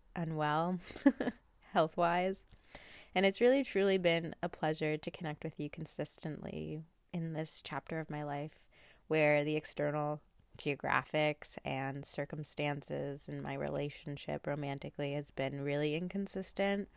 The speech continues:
But I've had a lot of consistency in other ways, and I have so much gratitude for that. I'd love to stay connected with you on social media.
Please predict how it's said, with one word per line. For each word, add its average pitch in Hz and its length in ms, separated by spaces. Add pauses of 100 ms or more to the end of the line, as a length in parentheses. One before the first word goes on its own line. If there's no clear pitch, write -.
(960)
But 165 240
I've 165 180
had 175 220
a 180 60
lot 175 160
of 165 80
consistency 160 640
in 156 100
other 151 240
ways, 147 480 (180)
and 147 460 (120)
I 156 420 (280)
have - 280
so 170 340
much 160 280
gratitude 147 540
for 147 240
that. 143 360 (580)
I'd 175 160
love 156 180
to 165 100
stay 156 200
connected 233 400
with 240 180
you 226 140
on 202 160
social 170 300
media. 190 560